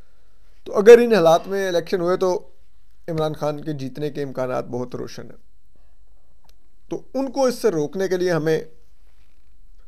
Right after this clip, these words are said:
ये, जिसे कहते हैं ना, इलेक्शन आगे लेके जाना होगा ताकि उस दौरान में इमरान खान साहब को cut to size कर लिया जाए, जहाँ तक नीचे लाना है उनको लाया जाए और उनके अल्टरनेट कुव्वतों का हुकूमत में आने का रास्ता हमवार किया जाए, तो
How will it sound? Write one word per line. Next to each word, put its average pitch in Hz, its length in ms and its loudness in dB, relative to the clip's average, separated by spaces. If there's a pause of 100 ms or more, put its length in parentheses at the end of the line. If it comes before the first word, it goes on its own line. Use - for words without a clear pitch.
(760)
ये, 147 140 0
जिसे 143 220 -2
कहते 160 180 6
हैं 180 40 8
ना, 180 160 6
इलेक्शन 160 340 4
आगे 156 200 2
लेके 160 200 -2
जाना 151 220 2
होगा 147 240 4
ताकि 147 260 4
उस 156 140 2
दौरान 143 240 0
में 160 160 -4
इमरान 143 280 -4
खान 143 220 0
साहब 135 320 2
को 165 200 -4
cut - 200 -4
to 143 140 -6
size 135 220 -2
कर 123 180 -4
लिया 143 200 0
जाए, 131 380 2 (520)
जहाँ 131 220 -2
तक 147 140 -2
नीचे 139 260 -4
लाना 127 240 -2
है 135 120 0
उनको 127 200 -2
लाया 123 360 2
जाए 127 440 -2 (760)
और 127 440 2 (840)
उनके 175 260 0
अल्टरनेट 160 580 2
कुव्वतों 143 360 -4
का 127 400 2 (920)
हुकूमत 143 420 -4
में 139 140 -4
आने 127 240 -4
का 127 120 0
रास्ता 123 320 2
हमवार 120 360 0
किया 127 220 -6
जाए, 123 180 -6
तो - 180 -12